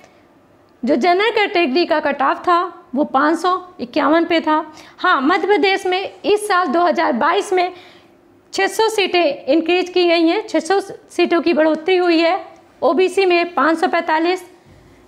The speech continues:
ईडब्ल्यूएस में पाँच सौ चवालीस, एससी का था चार सौ उनतीस, एसटी का था तीन सौ अट्ठाईस,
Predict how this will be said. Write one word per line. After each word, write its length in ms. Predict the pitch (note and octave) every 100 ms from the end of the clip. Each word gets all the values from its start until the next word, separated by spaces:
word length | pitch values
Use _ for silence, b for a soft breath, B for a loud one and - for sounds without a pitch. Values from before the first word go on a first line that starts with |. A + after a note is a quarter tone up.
| -
ईडब्ल्यूएस 720 | - D4+ G4+ G4+ G4 F4 F4
में 160 | E4+ E4+
पाँच 260 | D4+ E4
सौ 80 | G4
चवालीस, 640 | F#4+ F#4 E4+ D#4+ E4+ F4 - -
एससी 320 | E4 - G4
का 140 | F#4
था 180 | D#4+ D#4+
चार 320 | D4+ - C#4 D4
सौ 180 | G4 F#4
उनतीस, 400 | E4 F4+ F4 - B B -
एसटी 280 | - F#4
का 160 | F4 C4+
था 120 | D4 C#4+
तीन 200 | - F4 G#4
सौ 120 | G4+
अट्ठाईस, 560 | E4+ - C#4+ D4 D4+